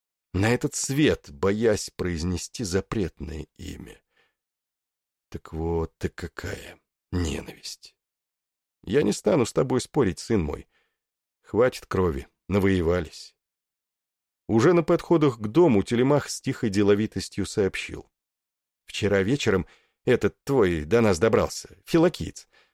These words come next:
Сказал, всё в порядке, заставы подавлены, в море, на берегу. Сегодня к тебе собирался, вместе с пастухами, на всякий случай. Ты там поосторожней, папа,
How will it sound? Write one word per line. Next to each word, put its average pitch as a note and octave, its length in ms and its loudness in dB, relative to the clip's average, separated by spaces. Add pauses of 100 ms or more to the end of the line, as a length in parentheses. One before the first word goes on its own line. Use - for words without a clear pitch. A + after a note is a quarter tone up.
(300)
Сказал, D#3 400 4
всё E3 200 2
в - 60 -2
порядке, A#2+ 540 2 (200)
заставы F2+ 500 0
подавлены, G2 600 2 (460)
в D#2 140 -8
море, A2 400 4
на F2+ 120 -4
берегу. F2+ 520 0 (400)
Сегодня A2+ 440 2
к - 60 -12
тебе - 220 0
собирался, - 720 -2
вместе A2+ 360 0
с - 80 -12
пастухами, - 640 -4 (240)
на F#3 140 2
всякий G#2+ 300 -2
случай. G#2+ 360 -2 (720)
Ты A#2+ 100 -2
там A2 220 -2
поосторожней, A#2+ 640 0
папа, F#2 340 -4